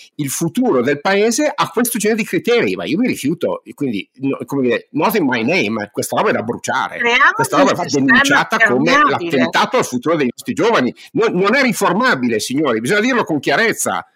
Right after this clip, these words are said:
Speaker 1: Eh, perché sennò l'appello morale a un po' più di autonomia, Laura, eh, eh, eh, ha un po' più di, di fronte a un milione duecento persone che gioca contro. Mi, mi sembra quella pubblicità, sai, dell'eroe, no? Eh, che si schia-, che si scontra contro il mi-, mi-, un milione duecentomila.
Speaker 2: Don Chisciotte,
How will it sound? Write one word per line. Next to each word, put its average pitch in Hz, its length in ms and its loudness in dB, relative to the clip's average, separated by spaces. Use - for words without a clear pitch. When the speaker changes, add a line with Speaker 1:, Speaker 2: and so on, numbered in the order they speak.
Speaker 1:
Eh, 170 160 -2
perché 180 220 -2
sennò 247 320 2
l'appello 202 360 0
morale 185 420 4
a 165 200 2
un 185 160 -4
po' 208 140 0
più 220 140 -2
di 196 60 2
autonomia, 202 600 2
Laura, 185 360 2
eh, 151 180 2
eh, 165 240 2
eh, 165 100 2
ha 156 100 4
un 151 120 0
po' 160 140 -2
più 202 200 -2
di, 156 160 -4
di 151 140 -4
fronte 202 400 0
a 131 220 0
un 160 180 -2
milione 208 240 2
duecento 208 260 2
persone 185 240 0
che 151 80 2
gioca 151 280 0
contro. 113 500 -2
Mi, 139 180 -4
mi 156 80 -4
sembra 208 300 0
quella 165 180 0
pubblicità, 156 640 -2
sai, 190 200 -2
dell'eroe, 135 760 4
no? 135 240 -2
Eh, 123 220 -2
che 135 160 -2
si - 140 -2
schia-, 143 340 -2
che 135 180 -4
si 127 140 -4
scontra 139 420 -2
contro 131 300 0
il 123 60 2
mi-, 127 260 0
mi-, 139 180 2
un 160 240 -2
milione 156 380 2
duecentomila. 147 540 2
Speaker 2:
Don 139 100 -2
Chisciotte, 196 240 0